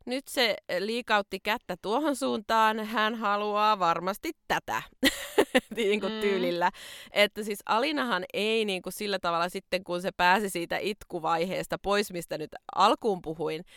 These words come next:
Speaker 1: niin Alinahan ei sillä tavalla ollut kovin itkusa lapsi tai sellainen, niin kun, että hän olisi ihan turka-,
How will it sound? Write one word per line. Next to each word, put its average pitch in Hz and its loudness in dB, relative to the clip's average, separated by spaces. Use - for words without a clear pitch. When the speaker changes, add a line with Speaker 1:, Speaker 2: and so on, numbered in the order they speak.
Speaker 1:
niin 180 0
Alinahan 220 2
ei 226 0
sillä 185 -2
tavalla 156 0
ollut 156 -4
kovin 175 0
itkusa 190 -6
lapsi 139 -6
tai 143 -4
sellainen, 151 -6
niin 151 -8
kun, 143 -8
että - -10
hän 156 -4
olisi 156 -6
ihan 170 -2
turka-, 196 -6